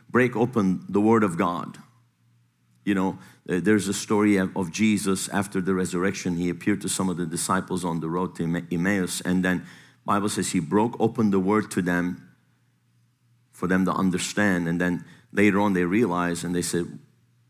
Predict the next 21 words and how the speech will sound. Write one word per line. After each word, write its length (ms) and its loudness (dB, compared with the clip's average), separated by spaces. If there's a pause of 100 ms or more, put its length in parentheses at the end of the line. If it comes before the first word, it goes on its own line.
"Was 200 -6
not 140 0
our 180 0
hearts 300 -2
burning 640 0
within 300 0
us 240 -4
when 180 -6
he 160 -2
was 260 -8
breaking 440 -4
open 260 -4
the 100 -6
Word?" 440 -2 (880)
You 120 0
know? 260 -2 (1200)
So 180 -4
she 220 2
broke 280 2
open 300 0
this 260 -2